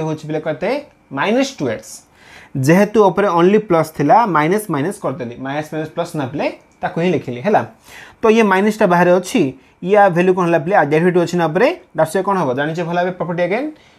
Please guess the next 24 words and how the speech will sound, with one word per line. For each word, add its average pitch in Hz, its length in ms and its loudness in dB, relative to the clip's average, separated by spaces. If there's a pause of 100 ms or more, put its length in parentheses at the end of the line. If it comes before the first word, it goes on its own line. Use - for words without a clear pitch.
(400)
ଡିନୋମିନେଟର 180 560 -2
କ'ଣ 175 100 -6
ହେଲା? 170 140 -2
ଡେରିଭେଟିଭ୍ 160 460 -2
ପିଲେ 175 140 0 (220)
ନ୍ୟୁମରେଟର 160 580 -2
ଅଛି, 220 160 -4 (160)
that's 143 160 -4
why 165 60 2
ଭ୍ୟାଲୁ 151 220 2
କ'ଣ 156 120 0
ହବ? 170 140 2
ln 156 380 4
of 262 120 2 (120)
ଡିନୋମିନେଟର 135 500 -6
ହବ। 160 140 -12 (340)
ଲେଖିଦେଲେ 185 280 4
ଏବେ। 180 140 2 (440)
ଏବେ 208 100 2
ଆକୁ 196 180 2
ଟିକେ 180 320 -6
ସଲ୍ଭ 143 220 -2
କରିଦେବା 113 260 -4
ପିଲେ। 120 160 -12